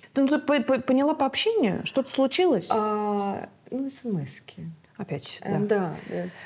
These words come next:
Speaker 1: Опять эти
Speaker 2: вражина,
Speaker 1: телефоны.
Speaker 2: вражина, iPhone <laughs> с паролем уже.
Speaker 1: Насколько,
Speaker 2: К тому
Speaker 1: э,
Speaker 2: моменту уже с
Speaker 1: удобней,
Speaker 2: паролем.
Speaker 1: э, был обычный стационарный
Speaker 2: Да.
Speaker 1: телефон.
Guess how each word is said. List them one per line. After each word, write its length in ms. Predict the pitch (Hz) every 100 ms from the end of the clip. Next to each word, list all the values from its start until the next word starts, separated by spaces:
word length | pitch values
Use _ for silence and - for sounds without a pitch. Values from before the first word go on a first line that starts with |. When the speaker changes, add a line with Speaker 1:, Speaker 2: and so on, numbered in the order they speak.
| -
Speaker 1:
Опять 200 | - 180
эти 80 | 202
Speaker 2:
вражина, 380 | 247 254 226 240
Speaker 1:
телефоны. 500 | 302 - 262 220 196
Speaker 2:
вражина, 800 | 196 180 196 185 320 277 247 - 254
iPhone 600 | 247 - 277 269 247 262 240 -
<laughs> 0 |
с 200 | 403 -
паролем 760 | - 220 226 - - 320 294 269
уже. 220 | 277 269
Speaker 1:
Насколько, 500 | 294 381 339 - 294
Speaker 2:
К 300 | 285 277 254
тому 200 | - 135
Speaker 1:
э, 40 |
Speaker 2:
моменту 300 | 220 269 269
уже 120 | 240 240
с 40 |
Speaker 1:
удобней, 280 | 214 - 196
Speaker 2:
паролем. 100 | 180
Speaker 1:
э, 240 | 180 175
был 280 | 170 226 247
обычный 480 | 180 175 294 - 220
стационарный 760 | - 190 185 170 175 208 208 190
Speaker 2:
Да. 160 | 208
Speaker 1:
телефон. 520 | 220 196 180 170 160